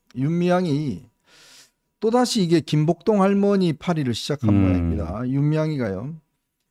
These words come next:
Speaker 1: 이번에 김복동 평화센터를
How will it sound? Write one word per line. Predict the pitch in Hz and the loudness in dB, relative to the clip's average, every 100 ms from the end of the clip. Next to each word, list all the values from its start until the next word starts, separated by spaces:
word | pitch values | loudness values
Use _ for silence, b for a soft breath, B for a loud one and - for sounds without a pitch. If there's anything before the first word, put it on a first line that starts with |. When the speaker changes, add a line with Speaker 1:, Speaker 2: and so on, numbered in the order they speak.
| - | -4
Speaker 1:
이번에 | 143 156 | 0 0
김복동 | 139 143 147 156 147 - 185 180 | 0 0 0 0 -2 -2 0 -2
평화센터를 | - 180 202 196 165 135 - 127 117 117 139 107 160 | -4 0 0 0 -2 -2 0 0 2 0 0 -2 -6